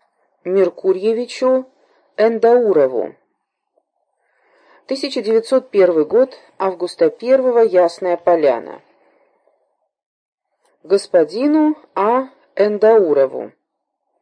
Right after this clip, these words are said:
Я получил ваш прекрасный подарок, в котором особенно дорога мне надпись, и прошу вас передать мою живейшую благодарность всем подписавшимся. Лев Толстой.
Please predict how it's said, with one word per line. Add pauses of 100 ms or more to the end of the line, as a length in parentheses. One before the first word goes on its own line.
(720)
Я
получил
ваш
прекрасный
подарок,
в
котором
особенно
дорога
мне
надпись,
и
прошу
вас (480)
передать
мою
живейшую
благодарность
всем
подписавшимся. (920)
Лев
Толстой.